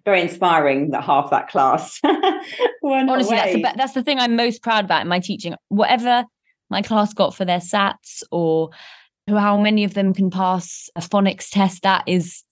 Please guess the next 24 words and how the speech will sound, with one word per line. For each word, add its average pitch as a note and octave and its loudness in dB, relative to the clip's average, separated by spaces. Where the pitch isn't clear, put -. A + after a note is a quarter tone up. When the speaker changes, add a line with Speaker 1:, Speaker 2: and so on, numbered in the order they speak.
Speaker 2:
honestly, F#3 0
even G3+ 2
that - -2
fifteen G#3+ 0
of F3 -2
them E3+ 0
did E3+ -4
that D#3 -2
is D#3 -6
the E3 -2
thing D#3+ 0
I'm D#3 4
most D3+ 2
proud C#3+ 0
of C#3+ -4
in D3 -4
five C#3 -2
years. - -6
Speaker 1:
Mm, E3 -8
yeah, D#3+ -2
no, E3 -4
well F#3+ 0
done F3+ -2
you. F#3 0